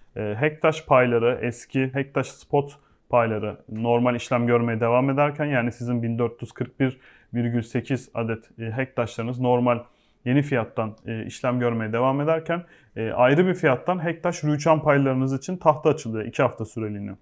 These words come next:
Eğer yatırımcı bedelli sermaye arttırımına katılmak istemezse, "Ben bu sermaye arttırımının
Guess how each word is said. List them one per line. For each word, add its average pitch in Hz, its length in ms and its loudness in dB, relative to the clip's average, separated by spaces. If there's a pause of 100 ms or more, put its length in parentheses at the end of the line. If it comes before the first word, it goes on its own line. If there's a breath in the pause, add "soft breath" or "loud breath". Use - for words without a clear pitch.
(380 soft breath)
Eğer 151 260 6
yatırımcı 143 800 4 (260 loud breath)
bedelli 135 420 4
sermaye 139 540 2
arttırımına 135 960 0
katılmak 147 600 0
istemezse, 143 840 -2
"Ben 143 260 6
bu 139 60 4
sermaye 135 440 2
arttırımının 131 600 2